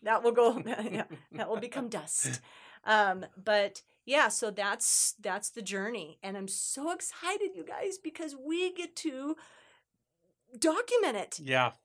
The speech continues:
Speaker 1: The three of us get to document this together from the very beginning. And, and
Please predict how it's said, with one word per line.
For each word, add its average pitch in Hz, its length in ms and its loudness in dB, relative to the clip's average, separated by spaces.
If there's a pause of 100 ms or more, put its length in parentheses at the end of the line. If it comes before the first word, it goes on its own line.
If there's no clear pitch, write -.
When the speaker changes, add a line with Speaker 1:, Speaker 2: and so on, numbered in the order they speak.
(100)
Speaker 1:
The 311 80 -6
three 311 340 -4
of 392 60 -2
us 392 160 0
get 294 220 -6
to 339 80 -4
document 294 640 -4
this 240 180 -4
together 220 400 -6
from 262 300 -2
the 339 80 -4
very 240 360 -2
beginning. 269 680 -2 (280)
And, 247 440 -2 (440)
and 277 180 -4